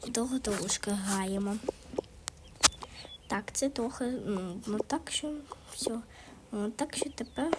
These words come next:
ви нас рятували, тому що, о, ви будете між собою і ми. О, і, м, ви будете в команді, і ми будемо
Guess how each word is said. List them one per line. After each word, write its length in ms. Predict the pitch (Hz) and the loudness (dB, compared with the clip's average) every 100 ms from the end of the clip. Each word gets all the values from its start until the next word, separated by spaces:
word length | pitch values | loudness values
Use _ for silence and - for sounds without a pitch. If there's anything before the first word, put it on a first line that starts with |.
| - | 0
ви 140 | 240 | -2
нас 360 | 277 294 277 - | 0 4 2 2
рятували, 760 | 247 240 285 285 202 190 196 202 | 2 2 2 2 2 2 0 0
тому 240 | 202 220 | 0 2
що, 200 | 262 - - - - - - | 0 -2 -6 -12 -12 -12 -2
о, 40 | |
ви 420 | 214 165 196 247 294 | 0 0 2 6 6
будете 500 | 427 427 415 - 415 | 6 4 0 4 4
між 200 | 392 392 | 6 4
собою 600 | - 381 359 359 359 349 - 302 | 2 2 6 6 6 2 -2 4
і 160 | 381 | 6
ми. 300 | 349 220 233 233 - - - - - | 8 6 6 2 -8 -8 -8 -10 -2
О, 200 | 247 233 226 277 | 0 0 -2 4
і, 320 | 370 392 381 - - | 6 6 4 -4 0
м, 280 | 262 226 220 - 220 | 2 2 0 -4 0
ви 180 | 214 | 0
будете 420 | 156 220 262 - 277 | 0 -2 -4 0 -2
в 60 | |
команді, 680 | - 320 349 359 370 - 359 - 320 | 2 2 4 4 2 0 -4 -2 0
і 380 | 403 427 330 | 6 6 6
ми 240 | 233 214 214 | 2 2 2
будемо 340 | 220 220 220 | 2 2 2